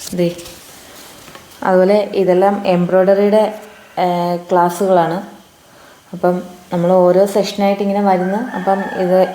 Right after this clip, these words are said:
ഇതെല്ലാം നമ്മൾ പഠിക്കുന്നുണ്ട്. അടുത്ത് ഞാൻ എഴുതിയേക്കുന്നത് ഗാർമെന്റ് കൺസ്ട്രക്ഷൻ എന്നും പറഞ്ഞിട്ട്,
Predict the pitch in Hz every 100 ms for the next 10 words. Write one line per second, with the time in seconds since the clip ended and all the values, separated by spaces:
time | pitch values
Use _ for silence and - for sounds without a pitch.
0 | 175 170 175 190 208 196 202 208 180 180
1 | 214 180 165 185 - - - - - -
2 | - - - - - 180 175 202 208 -
3 | - 202 196 190 185 196 196 196 208 185
4 | 170 170 190 208 208 196 - 202 - 202
5 | 202 202 190 196 196 185 185 180